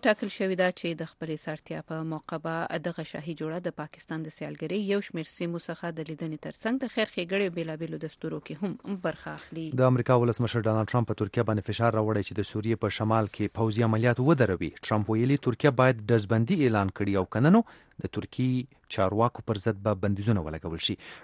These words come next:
Speaker 2: ټرمپ پلان لري چې د خپل مرستیال مایک پنس تر مشرۍ لاندې انقرې ته یو پلاوی واستوي، تر څو دا مسله د خبرو له لارې حل کړي. د سوریې په شمالي برخو باندې د ترکیې د یرغل له امله د سوریې ډیموکراتیک ځواکونه دې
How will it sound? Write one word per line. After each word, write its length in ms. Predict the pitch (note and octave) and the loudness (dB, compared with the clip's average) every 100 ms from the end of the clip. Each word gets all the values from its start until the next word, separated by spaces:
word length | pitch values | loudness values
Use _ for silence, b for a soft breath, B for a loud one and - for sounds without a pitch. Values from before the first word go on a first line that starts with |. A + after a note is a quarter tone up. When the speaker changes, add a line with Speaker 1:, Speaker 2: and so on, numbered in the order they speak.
| - | 0
Speaker 2:
ټرمپ 220 | D#3 D3+ - | 4 4 6
پلان 180 | D3 C#3+ | 6 6
لري 140 | C3+ - | 4 2
چې 180 | C3 A#2 | 2 0
د 80 | |
خپل 200 | - C3+ A2+ | 0 0 0
مرستیال 380 | G2 - A#2 G2+ | -2 0 0 0
مایک 160 | - A#2+ | 0 0
پنس 180 | A2+ | 0
تر 100 | G2+ F#2+ | -2 -4
مشرۍ 240 | - A2+ | -2 2
لاندې 160 | B2+ A#2+ G2+ | 2 2 0
انقرې 360 | - G#2+ C3+ | 0 0 2
ته 80 | G#2+ G2+ | 0 -2
یو 60 | - | 0
پلاوی 200 | D3 E3 C#3+ | 0 2 2
واستوي، 320 | C3+ C3 B2 - | 2 0 0 -2
تر 100 | - | -2
څو 120 | C3 | 0
دا 80 | A#2 G#2 | 0 0
مسله 260 | - A2+ G#2 | -2 -2 -2
د 80 | - | -4
خبرو 280 | G#2 G#2 | -2 -2
له 80 | G2 F#2+ | -2 0
لارې 260 | F#2 F#2+ | 0 0
حل 120 | F2 D#2+ | -4 -6
کړي. 140 | F2 D#2 B B B C#3+ | -8 -10 B B B -2
د 100 | - | 2
سوریې 260 | D#3 F3 | 2 4
په 120 | C#3+ C3+ | 2 2
شمالي 260 | C3 D3+ | 2 2
برخو 240 | C#3+ - C3+ | 2 2 0
باندې 160 | C3 A#2 | 0 0
د 80 | G#2 | -4
ترکیې 220 | G#2+ - B2+ | -2 -2 0
د 100 | A2+ | 2
یرغل 300 | A2 B2 C3+ | 2 4 4
له 120 | A2 | 4
امله 200 | A#2+ B2 | 4 2
د 80 | G2+ - | 0 -2
سوریې 260 | G#2+ B2 | 0 0
ډیموکراتیک 480 | G2+ F#2 F#2+ - C3+ - | -2 -2 -4 -4 -4 -2
ځواکونه 300 | A2 C#3 | -2 0
دې 60 | B2+ | 0